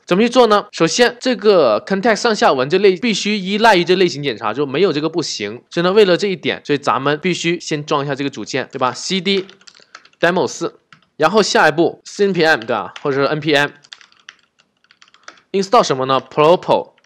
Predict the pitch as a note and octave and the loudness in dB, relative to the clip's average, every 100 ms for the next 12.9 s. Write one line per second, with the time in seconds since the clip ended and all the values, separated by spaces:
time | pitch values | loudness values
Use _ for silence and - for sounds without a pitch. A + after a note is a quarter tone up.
0 | _ _ _ _ _ _ _ _ - B2 | _ _ _ _ _ _ _ _ -6 -6
1 | - - - _ _ _ _ _ _ - | -6 -16 -18 _ _ _ _ _ _ -20
2 | - _ C3 C3+ A#2+ - _ - G3+ G3+ | -20 _ -8 -4 -4 -6 _ -2 -2 0
3 | A3 E3 D3 C#3 D3+ D3+ D#3 E3 E3+ _ | -2 -2 -2 -4 -6 -6 -8 -6 -6 _
4 | _ _ - A#3+ C#4 B3 G#3 G#3 A3+ C4 | _ _ -2 2 4 4 4 2 2 2
5 | - - - C3 D#3+ E3+ C#3+ D3 C#3+ C3 | 0 -6 -4 -2 -2 -2 0 2 4 4
6 | C3+ C#3 D3+ C3+ A#2+ B2+ A#2 A2 G#2 - | 2 0 0 -2 -2 -2 0 0 -4 -8
7 | B2 D#3 A#2+ A2 A#2+ A2 G#2+ - - - | -8 -6 -4 -2 0 -2 -4 -6 -14 -6
8 | C#3 G3+ F3+ F3 F3+ F#3 D#3+ D3 C3+ A2+ | -4 -2 -2 0 0 2 0 -2 -8 -10
9 | G#2+ - E3+ D3+ C#3 - - - D#3 D3 | -10 -6 -4 -2 -4 -6 -8 -6 -6 -6
10 | - D#3 - - _ _ _ _ _ _ | -2 -2 -2 -16 _ _ _ _ _ _
11 | _ _ _ - D#3 E3+ A#3+ F#3+ F3 G#3 | _ _ _ -6 -4 -2 0 0 2 2
12 | D#3 - D#3 D3 C#3 B2 A#2 A2 | 0 -2 0 2 2 2 4 2